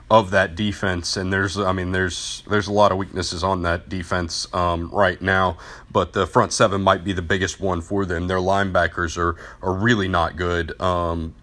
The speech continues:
so Florida State should be able to run the football. They should be able to find some success, build a little confidence, and I think that's going to be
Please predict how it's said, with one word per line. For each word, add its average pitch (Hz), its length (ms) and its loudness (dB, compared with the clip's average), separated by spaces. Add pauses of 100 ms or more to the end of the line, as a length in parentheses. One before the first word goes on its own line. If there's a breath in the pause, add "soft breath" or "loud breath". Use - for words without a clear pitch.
(280)
so 95 320 0 (240 loud breath)
Florida 180 280 4
State 180 220 0
should 185 300 0
be 151 160 4
able 131 260 2
to 147 260 0
run 127 340 4
the 113 60 0
football. 95 460 0
They 92 100 -2
should 110 200 -2
be 123 60 0
able 110 180 0
to - 40 -4
find 117 240 4
some 104 160 -4
success, 123 640 2 (340 loud breath)
build 147 260 4
a 143 40 -2
little 123 240 2
confidence, 101 640 2
and 98 80 0
I 95 60 2
think 117 200 -2
that's 107 220 0
going 110 260 0
to 101 120 -8
be 98 260 -4